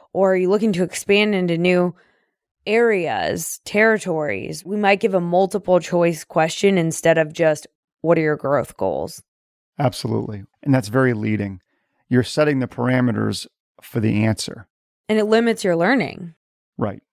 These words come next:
Speaker 2: Most importantly, though, it limits the perspective of the prospect or client.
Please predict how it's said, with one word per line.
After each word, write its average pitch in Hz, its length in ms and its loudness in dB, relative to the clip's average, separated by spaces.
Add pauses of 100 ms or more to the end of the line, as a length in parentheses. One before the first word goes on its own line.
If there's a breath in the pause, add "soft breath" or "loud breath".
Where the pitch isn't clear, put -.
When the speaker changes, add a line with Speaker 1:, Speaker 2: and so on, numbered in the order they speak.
(120)
Speaker 2:
Most 143 360 0
importantly, 127 580 0
though, 135 400 0 (120)
it 117 100 -2
limits 123 500 0
the 113 140 -6
perspective - 1000 -6 (220)
of 107 300 -8
the - 80 -12
prospect 104 640 -4
or - 60 -14
client. 92 460 -8